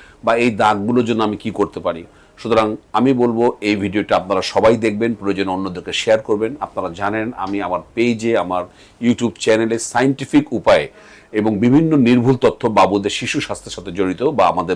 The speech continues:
বড়দের স্বাস্থ্যের সাথে জড়িত বিভিন্ন তথ্য আপনাদের জানাই। সুতরাং আপনারা বুঝতে পারছেন এগুলো আপনাদের বাবুকে সুস্বাস্থ্যের অধিকারী করতে সাহায্য করবে। মূল আলোচনায় আসি। আমাদের আজকে যে ভিডিও টপিক সেটি হলো আমাদের বাবুর দাঁতের যত্ন আমরা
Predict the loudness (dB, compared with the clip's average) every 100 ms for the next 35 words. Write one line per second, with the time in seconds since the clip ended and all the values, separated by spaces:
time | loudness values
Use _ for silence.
0 | 2 2 4 2 0 -4 -6 -12 -10 -8
1 | -6 -6 -8 -12 -20 _ 0 0 0 -2
2 | -2 0 -2 0 -4 -2 0 0 -2 0
3 | 0 0 -4 -10 -20 -8 -4 0 2 0
4 | 0 2 2 2 0 0 2 2 0 -4
5 | -4 -4 2 2 2 -4 -8 -4 -4 0
6 | 0 0 0 -2 -4 -6 -8 -6 -6 -6
7 | -16 -18 -20 _ _ -20 _ _ 2 4
8 | 6 4 0 -4 -8 -10 -12 -14 -20 -20
9 | -20 -20 _ _ _ _ -4 2 4 8
10 | 6 8 4 2 -2 0 0 2 2 2
11 | 0 -2 -4 0 2 2 0 0 0 0
12 | 0 0 0 -6 2 2 2 0 0 0
13 | -4 -4 -2